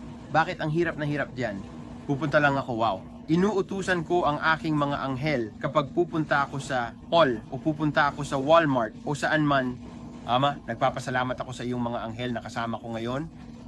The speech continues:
Nagpapadala ako ng aking mga anghel kasama ko ngayon para bantayan at protektahan kami.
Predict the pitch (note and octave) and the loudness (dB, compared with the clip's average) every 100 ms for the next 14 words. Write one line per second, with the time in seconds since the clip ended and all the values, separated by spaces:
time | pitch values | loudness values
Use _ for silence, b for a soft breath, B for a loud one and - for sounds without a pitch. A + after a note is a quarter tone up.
0 | - - A#2 C3+ C#3 C#3 C#3 C3+ C3+ B2 | -10 -4 2 4 4 4 4 4 0 0
1 | B2 C3 B2+ A#2+ A2+ G#2+ C#3 F3 D3+ A#2+ | 0 2 2 0 -2 -2 0 0 -2 -2
2 | A#2+ A#2+ B2 A#2+ A#2+ D#3+ G#3 - B B | 0 0 -2 -2 0 0 -2 -8 B B
3 | - C3+ C3 C3+ B2+ B2 C#3 F#3+ D#3 A#2+ | 2 4 4 2 2 2 4 2 -2 -6
4 | C3 C3 B2 C3 B2+ A#2+ A#2 B2 F3 | -6 -4 -4 -4 -4 -2 0 0 -2